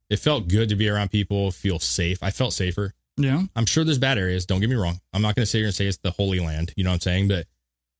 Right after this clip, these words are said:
Speaker 1: I remember, uh, real quick, I remember I was in San Antonio on one of the nights, and I had to get up really early, like three or four in the morning, to go get the car. We had to go to the airport, and we parked the car, like, multiple blocks away. And, uh, I remember walking, and it was dark,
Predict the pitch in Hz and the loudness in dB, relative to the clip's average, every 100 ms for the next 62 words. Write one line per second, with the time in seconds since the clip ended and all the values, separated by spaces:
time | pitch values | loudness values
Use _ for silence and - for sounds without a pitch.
0 | _ _ _ _ _ - 120 165 190 185 | _ _ _ _ _ -2 2 4 4 2
1 | 135 127 107 98 110 143 - 110 85 - | 2 2 2 0 0 0 2 0 0 -8
2 | _ _ - 113 120 117 104 95 - 120 | _ _ -2 2 4 4 2 2 2 2
3 | 120 110 113 113 113 110 - - 98 101 | 2 2 2 2 2 0 -4 -4 0 2
4 | 101 98 98 95 - 92 104 95 98 90 | 2 2 2 -2 -2 0 2 2 0 0
5 | 104 101 90 95 101 104 - _ _ - | -2 -2 -2 0 0 -2 -6 _ _ -14
6 | - - 113 107 120 110 98 101 104 101 | -12 -4 0 0 0 0 2 2 2 2
7 | 95 90 - 98 98 95 92 87 90 90 | 0 -2 0 0 2 2 0 0 -2 -2
8 | 107 104 _ _ _ _ _ - 107 101 | -2 -4 _ _ _ _ _ -2 0 2
9 | 101 107 131 131 104 120 120 123 87 - | 2 2 2 0 0 0 2 2 0 -4
10 | - 107 117 - 110 101 98 98 101 87 | -4 0 0 0 -2 -2 -4 -2 -2 0
11 | 92 113 _ _ _ _ _ - - - | 0 0 _ _ _ _ _ -20 -20 -20
12 | _ _ _ - - 107 98 95 92 90 | _ _ _ -20 -4 0 2 2 0 0
13 | - 120 120 104 95 104 120 113 90 80 | 0 0 2 0 0 0 0 0 0 0
14 | 87 107 | 0 -2